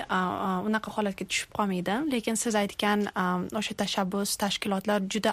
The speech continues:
ajoyib, a, faoliyat yuritishgan. Biz, a, har doim nazorat qilib yurardik. Afsuski, o'zim qo'shila olmaganman. U paytda men O'zbekistonda edim.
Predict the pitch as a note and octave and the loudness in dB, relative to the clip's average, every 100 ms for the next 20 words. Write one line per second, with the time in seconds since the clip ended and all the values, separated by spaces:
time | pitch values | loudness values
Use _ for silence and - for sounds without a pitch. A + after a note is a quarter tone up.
0 | A3 G#3 G3+ G3+ G#3 - F#3+ F#3 G3+ G3 | 2 2 2 0 -2 0 0 0 0 0
1 | F#3+ F3 F3+ F3+ - - - E3+ - - | 2 0 -2 -4 -2 -2 -2 -4 -6 -12
2 | - - - - F#3+ G#3 G3 - F#3+ F3+ | -10 -10 -10 -4 0 2 2 0 2 2
3 | F3 G#3 G3 F#3+ G3 G3+ F#3+ F#3 - A3 | 0 0 2 2 2 2 0 -2 -4 0
4 | F#3 F#3+ C4+ B3 - - A3 G#3 G3 A#3 | 0 0 0 0 0 0 2 0 0 0
5 | - G#3 F#3+ F#3 F3 E3+ G3 C#4+ C4 A3 | 0 2 2 2 0 0 0 0 0 0
6 | F#3+ F#3+ F#3 G3 - G3+ - F#3+ F3 E3+ | 0 -2 -2 -2 -2 -4 -2 -2 -2 -2
7 | G3+ C#4 | 0 -2